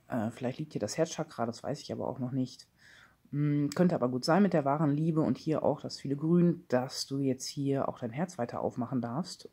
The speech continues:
um eben auch bereit zu sein für eine wahre Liebe. Für die Liebe zu dir selbst, aber auch zu anderen. So, ich bin gespannt. Hier, welches Chakra ist für dich diese Woche besonders wichtig? Mit welchem Chakra darfst du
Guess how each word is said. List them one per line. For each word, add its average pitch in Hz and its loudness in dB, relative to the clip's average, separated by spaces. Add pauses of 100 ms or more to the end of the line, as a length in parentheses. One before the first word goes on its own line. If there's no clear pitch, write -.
um 143 2
eben 139 0
auch - -2
bereit 135 0
zu 151 -6
sein 131 2
für - -6
eine 113 0
wahre 110 -4
Liebe. 120 0 (280)
Für - -18
die 131 -2
Liebe 135 -2
zu - -6
dir 123 2
selbst, 143 -2
aber 113 -2
auch 92 -2
zu - -4
anderen. 131 0 (1500)
So, 147 0 (340)
ich 135 -6
bin 202 0
gespannt. 311 2 (380)
Hier, 156 6
welches 208 4
Chakra 196 2
ist - 0
für - -8
dich 156 -6
diese 147 0
Woche 139 2
besonders 127 2
wichtig? 165 0
Mit 127 -4
welchem 117 -8
Chakra - -12
darfst - -10
du - -16